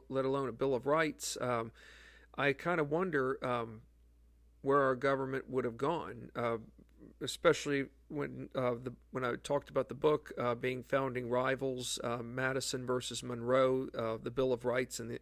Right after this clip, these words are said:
and an election, and the election that saved, uh, the nation. Um, there were, uh, those in Congress, most notably the Federalists, who did not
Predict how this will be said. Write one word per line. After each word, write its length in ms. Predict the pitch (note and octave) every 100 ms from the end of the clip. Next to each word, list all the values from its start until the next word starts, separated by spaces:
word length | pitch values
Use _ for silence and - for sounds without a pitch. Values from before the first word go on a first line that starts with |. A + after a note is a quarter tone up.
| -
and 120 | A#2
an 100 | A#2
election, 720 | A2+ C3+ C3+ - C#3+ C#3 C3+ - -
and 100 | C3
the 40 | C3+
election 440 | - C3+ - C#3
that 140 | B2+ -
saved, 540 | - C3 C3 C3 -
uh, 320 | B2+ A#2 A#2 - - - - -
the 120 | B2
nation. 520 | A#2+ C3+ C#3+ E3+ E3 - - - - - - - - - - - - -
Um, 340 | D#3 C#3+ C#3+ D#3 - _ - - - - -
there 220 | C#3 F3
were, 260 | E3+ D#3+ D3+
uh, 220 | C#3 C3
those 460 | C3 C#3+ D#3 D#3 C#3+
in 120 | B2
Congress, 560 | - F3+ F3 C3+ B2+
most 300 | C#3 C3+ -
notably 280 | C#3+ C3+ C#3
the 80 | B2+
Federalists, 800 | - E3 E3+ C3 A#2 A#2 - -
who 260 | - C#3 C3+
did 200 | C3+ C3
not 260 | C3 C3+